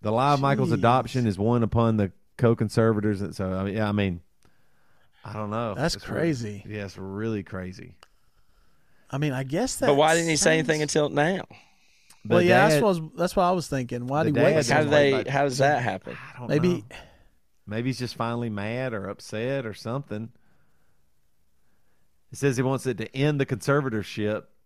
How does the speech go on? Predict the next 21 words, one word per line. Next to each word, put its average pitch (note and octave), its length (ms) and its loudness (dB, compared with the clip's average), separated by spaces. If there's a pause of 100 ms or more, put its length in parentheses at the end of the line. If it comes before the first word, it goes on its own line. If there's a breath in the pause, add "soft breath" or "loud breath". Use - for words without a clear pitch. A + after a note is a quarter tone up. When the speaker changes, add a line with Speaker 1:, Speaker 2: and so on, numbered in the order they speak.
(240)
Speaker 1:
to A#2 140 -10
an G#2+ 120 -10
issue B2+ 580 -8
in, F#2+ 260 -12
injunction G#2+ 540 -8
barring A2+ 260 -4
them A2 160 -6
from G2+ 140 -10
using G2+ 260 -8
his F#2+ 180 -6
name G2+ 240 -2
and F#2 100 -4
likeness. G2 380 -8
Maybe A#2 180 0
they're G#2 100 0
still A2+ 220 -2
trying A2 280 -2
to F#2+ 60 -2
do G2+ 280 2
it. - 260 -2 (140)
Maybe A2+ 320 -2